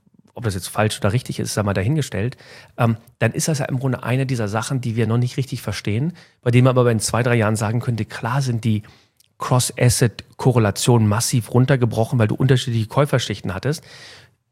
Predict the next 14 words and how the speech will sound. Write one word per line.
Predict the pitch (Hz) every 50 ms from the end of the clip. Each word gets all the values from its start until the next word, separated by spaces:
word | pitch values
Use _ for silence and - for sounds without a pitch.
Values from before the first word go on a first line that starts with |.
| _ _ _ _ _ _ _ _ _ _ _ _ _ _
Wir | - 107
beide | 98 101 - 110
haben | 120
ja | 113 101
aber | 101 - -
gemerkt, | - 123 - - 117 110 110 113 - 120
dass | 110 - -
wir | 120
im | 113 110
Nachhinein | 104 104 - - 127 113
immer | 104 113 98 95
schlauer | - - 113 123 143 120 92
sind. | 98 95 131 160 - - - - _ _ _ _ _
Ähm, | - 117 107 107